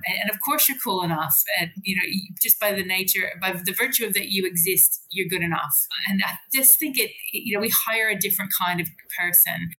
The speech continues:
And I always say I try to hire the nicest kids we can find, not the coolest kids we can find. And, and yeah, so, so I think that makes a difference, you know, making grandma and grandpa feel welcome when they come in at this time of year at Christmas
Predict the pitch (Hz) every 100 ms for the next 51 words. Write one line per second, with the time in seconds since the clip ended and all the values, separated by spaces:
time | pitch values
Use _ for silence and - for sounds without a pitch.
0 | _ _ 190 220 233 - 220 190 190 208
1 | 202 196 185 180 175 175 175 175 - -
2 | - 170 170 - 170 170 170 175 165 165
3 | 165 - 170 - 170 202 - - 247 240
4 | 233 247 - 247 285 359 370 - _ _
5 | - 196 190 190 190 196 185 180 196 190
6 | 233 220 220 208 262 220 208 185 196 -
7 | 180 160 - 196 190 190 214 226 208 185
8 | 196 202 208 190 180 180 190 - - -
9 | 185 - 165 170 - 170 156 135 - -
10 | - - 190 196 196 190 190 175 170 190
11 | - - 190 190 175 180 175 165 - 185
12 | - 170 165 233 - -